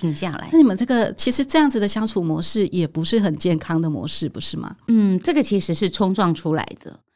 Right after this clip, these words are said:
Speaker 1: 我不觉得有一种叫做S O P固定的答案，就好像我写了《不逃跑的陪伴》这本书，里面没有答案告诉你你要怎么照顾你的家人，你只能看了以后去想想说，“诶，那阿娥这样对她妈妈，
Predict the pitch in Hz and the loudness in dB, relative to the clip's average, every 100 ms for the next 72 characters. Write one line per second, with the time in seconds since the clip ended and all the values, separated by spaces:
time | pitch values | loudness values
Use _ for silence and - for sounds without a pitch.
0 | _ _ - 190 - 302 302 165 160 156 | _ _ 0 0 2 0 0 -2 2 0
1 | - 156 117 - 180 131 175 160 - 202 | 2 -2 -2 -4 -4 -2 -4 -4 -2 0
2 | 196 - 170 170 165 - 170 151 131 - | 0 0 0 0 -4 0 0 0 -4 -6
3 | 120 - 143 131 - _ _ 403 381 196 | -10 -8 -8 -10 -14 _ _ 0 2 2
4 | 247 185 208 165 135 143 151 190 185 165 | 2 0 0 0 2 0 0 -4 -4 -4
5 | 127 - 151 156 151 156 117 - 151 147 | -6 -2 -2 -2 -2 -2 -4 -2 0 2
6 | 156 254 196 190 269 180 135 151 165 175 | 2 4 4 4 4 2 0 0 0 2
7 | 165 - 156 123 135 160 160 156 139 170 | -2 0 0 0 2 0 -2 -6 -2 -2
8 | 147 139 120 123 135 147 127 - 160 _ | -2 -4 -4 -4 -6 -6 -8 -10 -14 _
9 | _ _ 294 359 226 160 170 269 226 160 | _ _ 4 4 2 -2 -2 0 2 2
10 | 135 175 175 196 - 156 170 135 151 175 | 2 0 0 0 0 0 0 -2 0 -2
11 | 165 180 247 294 _ _ _ _ _ 392 | 0 2 2 0 _ _ _ _ _ 2
12 | 370 233 - 269 285 190 175 247 185 202 | 4 4 2 2 4 4 4 2 2 2
13 | 196 190 190 180 180 180 175 | 2 2 2 2 2 2 0